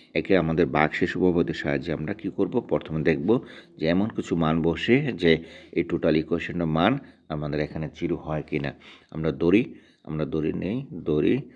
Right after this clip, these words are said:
উম, function of x equal to কত? এক্স কিউব প্লাস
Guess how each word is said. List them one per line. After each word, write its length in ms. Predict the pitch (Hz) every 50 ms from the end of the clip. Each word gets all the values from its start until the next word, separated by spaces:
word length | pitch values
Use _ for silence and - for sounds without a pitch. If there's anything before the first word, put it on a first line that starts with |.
| - _ _ _ _ _ -
উম, 260 | 80 78 78 76 76 - - _ _ _ _ _ _ _ _ _ - 85 90 87 85 87 - - - -
function 340 | 85 85 - - - 87 82
of 380 | - - - - 82 92 95
x 220 | - - - - - - _ _ _ _ _ _ _ _ _ _ -
equal 280 | 92 - - 92 85
to 60 | 101 90
কত? 440 | 82 98 92 90 - 127 147 160 - - _
এক্স 340 | 78 80 80 - - - -
কিউব 360 | - 113 127 135 - - - _ _ _ _ _ _ _ _ _
প্লাস 360 | 82 80 76 76 76 - -